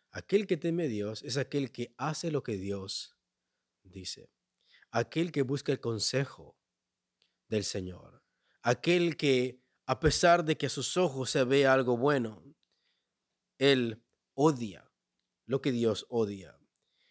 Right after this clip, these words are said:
Y él no hace lo que Dios califica como malo. Y él voluntariamente, por fe, decide tomar acción de apartarse del mal. Y cuando una persona vive de esa manera, esa persona realmente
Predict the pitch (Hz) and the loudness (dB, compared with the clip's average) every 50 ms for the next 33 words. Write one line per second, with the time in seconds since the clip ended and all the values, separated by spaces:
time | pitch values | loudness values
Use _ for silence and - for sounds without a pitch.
0 | _ _ - 143 147 147 143 139 127 117 127 156 180 - - - 113 104 104 110 | _ _ 0 4 4 6 6 4 2 4 4 2 2 0 -2 -4 -4 -2 -4 -4
1 | - - 120 113 131 143 - - 135 120 117 104 - - 175 180 - 156 135 - | -2 -2 -2 0 2 0 0 0 -2 -2 -2 -4 -2 -2 -2 0 0 0 -2 0
2 | 139 131 127 123 120 147 180 185 143 107 90 - _ _ _ _ _ _ _ - | 0 0 0 0 0 0 0 0 -2 -4 -8 -14 _ _ _ _ _ _ _ -6
3 | 139 151 180 214 220 170 135 113 110 135 196 226 240 226 220 202 165 196 185 170 | 2 4 4 4 4 0 -4 -6 -2 4 4 4 6 4 2 2 2 2 2 4
4 | 170 165 147 143 139 131 120 113 - - - _ _ _ _ _ - 196 202 190 | 4 2 2 2 0 -2 -4 -8 -12 -18 -20 _ _ _ _ _ 0 2 2 2
5 | - - - - 104 90 - _ _ _ _ _ _ _ _ _ _ _ _ _ | 0 -4 -10 -18 -18 -20 -20 _ _ _ _ _ _ _ _ _ _ _ _ _
6 | _ - 107 120 110 - - - - - - - 208 208 180 127 101 69 - _ | _ -6 -4 -2 -2 -2 -4 -4 -6 -4 -4 -4 -2 -4 -4 -6 -8 -14 -18 _
7 | _ _ _ _ _ - 139 131 135 139 139 139 135 - - - 160 170 151 120 | _ _ _ _ _ -4 0 2 2 4 2 2 0 -2 -4 -2 -2 0 0 -2
8 | 95 95 98 117 117 - 123 117 117 - - 127 131 127 120 - - 101 101 101 | -4 -4 -2 -2 -2 0 -2 -2 -2 2 4 4 4 4 2 -2 -4 -4 -4 -4
9 | 104 _ _ _ _ _ _ _ _ _ _ _ _ _ _ _ _ _ - 95 | -4 _ _ _ _ _ _ _ _ _ _ _ _ _ _ _ _ _ -12 -10
10 | 90 87 87 92 90 85 - - _ _ _ - 113 - 123 117 135 165 196 208 | -10 -10 -10 -12 -14 -18 -20 -20 _ _ _ -14 -6 -4 -4 -2 0 2 2 2
11 | 165 156 135 - 151 156 147 127 110 131 160 180 185 175 180 147 175 160 147 139 | 2 0 -2 0 2 2 4 4 4 4 4 4 4 4 2 0 0 -2 -2 -2
12 | 127 117 104 98 98 104 107 _ _ - - _ _ - 131 143 143 - 139 117 | -2 -4 -4 -4 -6 -8 -8 _ _ -20 -20 _ _ -4 -2 -2 0 0 -2 -2
13 | - 113 104 - 113 104 95 92 87 95 113 - _ _ _ _ - - 101 107 | -4 -6 -6 -4 -4 -4 -4 -4 -6 -8 -12 -16 _ _ _ _ -12 -4 0 2
14 | 113 113 117 107 107 104 104 101 90 - - 78 - _ | 2 2 2 0 -2 -2 -4 -6 -8 -14 -18 -20 -20 _